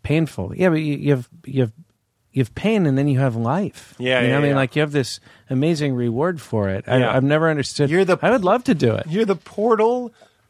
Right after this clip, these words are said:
Speaker 2: of
Speaker 1: Yeah.
Speaker 2: souls. <laughs>
Speaker 1: Yeah.
Speaker 2: And this is what Bo said. It's like, "We have seed." <laughs>
Speaker 1: Yeah. They
Speaker 2: We're
Speaker 1: have to take a,
Speaker 2: fucking
Speaker 1: they have to take a test to
Speaker 2: Monsanto.
Speaker 1: figure out if these kids are ours even.
Speaker 2: Yeah.
Speaker 1: Like, the fact that they, like,
Speaker 2: <laughs>
Speaker 1: they don't even, you know what I mean? Like, we don't even have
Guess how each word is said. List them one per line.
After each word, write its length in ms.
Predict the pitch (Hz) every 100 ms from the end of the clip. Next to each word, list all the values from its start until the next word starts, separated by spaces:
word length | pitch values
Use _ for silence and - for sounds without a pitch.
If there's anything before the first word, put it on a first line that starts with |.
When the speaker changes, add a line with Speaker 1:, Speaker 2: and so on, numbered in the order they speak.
| _
Speaker 2:
of 180 | 160 143
Speaker 1:
Yeah. 200 | 151 147
Speaker 2:
souls. 800 | 110 180 135 110 - - 180 - -
<laughs> 40 |
Speaker 1:
Yeah. 340 | 135 185 175 160 - - - - -
Speaker 2:
And 160 | 165
this 160 | 185 170
is 140 | 180
what 220 | 151 139 113
Bo 180 | 131 120
said. 200 | 123 113
It's 120 | 104
like, 140 | 120
"We 180 | 113 160
have 200 | 147 139 110
seed." 580 | - - 123 110 95 - _ _ _ _ _
<laughs> 580 | - - - 196 _ _
Speaker 1:
Yeah. 280 | 156 160 101 - _ _ _ -
They 80 | 131
Speaker 2:
We're 40 | 254
Speaker 1:
have 80 | 320
to 120 | 247
take 160 | 233 247
a, 40 |
Speaker 2:
fucking 300 | 180 185 247 -
Speaker 1:
they 80 | 240
have 80 | 269
to 60 |
take 200 | 165 339
a 60 | 339
test 420 | 190 247 269 175
to 60 | 233
Speaker 2:
Monsanto. 100 | 233
Speaker 1:
figure 260 | 220 220
out 160 | 220 208
if 120 | 185
these 180 | 190 170
kids 260 | - 208 185
are 160 | 170
ours 320 | 170 240 269
even. 460 | 143 113 82 113 117 _
Speaker 2:
Yeah. 140 | 143
Speaker 1:
Like, 100 | 170
the 100 | 190
fact 280 | 175 233 247
that 120 | 254
they, 60 | 147 208
like, 280 | 190 175
Speaker 2:
<laughs> 40 | -
Speaker 1:
they 400 | 139 139 139 240
don't 100 | 262
even, 260 | 254 240 208
you 60 |
know 100 | 208
what 100 | 233
I 60 | 226
mean? 160 | 247
Like, 180 | 226 202
we 100 | 214
don't 160 | 233 247
even 180 | 220 190
have 220 | 196